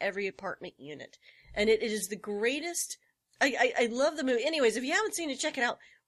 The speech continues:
But it is exactly like this. And I've gotta think that there was some kind of influence, because there've been try-, there, uh, there, a lot of films have tried to remake this movie, this classic movie, um, where you don't hear the dialogue. You can't hear what the people are saying,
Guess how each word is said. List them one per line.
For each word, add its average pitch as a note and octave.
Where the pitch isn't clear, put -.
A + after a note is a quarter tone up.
But B3
it B3
is A3+
exactly E4+
like G#3
this. C3
And F#3
I've A3
gotta E4+
think C4
that -
there G#3+
was G3
some B3
kind A#3+
of F3+
influence, A#3+
because G3+
there've C#4
been D4+
try-, B3
there, C4+
uh, B3+
there, C#4+
a C4+
lot C#4
of D4
films A3+
have A3+
tried G3
to F3+
remake F3
this F3
movie, F3
this E3
classic E3
movie, E3+
um, F3+
where F#3+
you G#3+
don't C4
hear B3+
the G#3
dialogue. F#3
You F#3+
can't C#4
hear C4+
what A#3
the F#3+
people B3
are D3+
saying, A3+